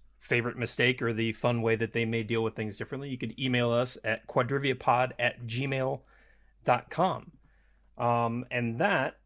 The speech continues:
brings us to this week's keyword challenge.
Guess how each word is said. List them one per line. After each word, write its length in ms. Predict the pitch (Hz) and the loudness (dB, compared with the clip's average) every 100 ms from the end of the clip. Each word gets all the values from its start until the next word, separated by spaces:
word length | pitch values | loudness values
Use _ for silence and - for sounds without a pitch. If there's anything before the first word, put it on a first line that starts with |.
| 107 | -18
brings 480 | 143 127 143 135 135 | -6 -2 -2 -2 -4
us 200 | 127 - - | -4 -4 -2
to 420 | 135 127 131 143 - | 0 0 -2 -6 -14
this 380 | 123 120 156 - | -6 -2 -2 -2
week's 340 | 151 160 - - - | -4 -4 -8 -8 -16
keyword 840 | - - 185 185 156 160 165 165 - _ | -14 -4 0 2 2 4 4 2 -4 _
challenge. 920 | - - 156 175 117 95 - - - | -10 -4 -2 0 0 -4 -12 -14 -14